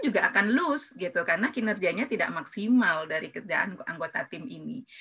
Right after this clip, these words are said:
Nah, Stephen Covey, Bapak Ibu, mengatakan bahwa untuk hubungan jangka panjang yang efektif, itu kita arahkan kepada hubungan yang menang-menang. Ya,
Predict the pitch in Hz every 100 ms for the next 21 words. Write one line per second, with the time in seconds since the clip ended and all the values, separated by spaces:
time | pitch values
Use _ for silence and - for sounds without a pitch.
0 | - 190 190 208 208 220 285 339 277 233
1 | 214 190 196 196 190 220 240 170 170 165
2 | 165 165 160 185 180 - 190 208 370 370
3 | 214 185 175 165 160 156 - - - 156
4 | - _ 220 247 262 226 185 - 170 240
5 | 254 - 180 202 196 170 185 190 185 233
6 | - _ 185 185 190 214 233 196 - _
7 | _ _ _ _ _ _ _ _ 185 175